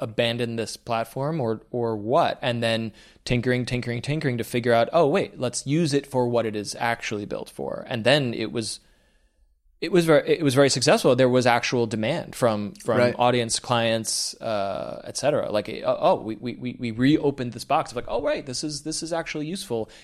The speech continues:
Speaker 1: in a completely new context.
Speaker 2: That wa-, that was also a very hard time, not only for us, but for many of our clients.
Speaker 1: Right.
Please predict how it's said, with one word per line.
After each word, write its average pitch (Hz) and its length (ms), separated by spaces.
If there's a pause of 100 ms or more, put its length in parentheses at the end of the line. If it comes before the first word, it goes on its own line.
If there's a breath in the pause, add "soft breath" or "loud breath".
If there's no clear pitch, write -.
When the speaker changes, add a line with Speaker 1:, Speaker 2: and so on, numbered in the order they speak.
(120)
Speaker 1:
in 139 80
a 120 40
completely 143 540
new 120 160
context. - 760 (880 loud breath)
Speaker 2:
That 156 160
wa-, 160 160
that 151 80
was 151 100
also 135 300
a 113 80
very 113 240
hard 113 280
time, 110 580
not 113 180
only 107 160
for - 260
us, 120 300
but - 180
for - 140
many 107 260
of 101 120
our - 100
clients. 104 560
Speaker 1:
Right. - 140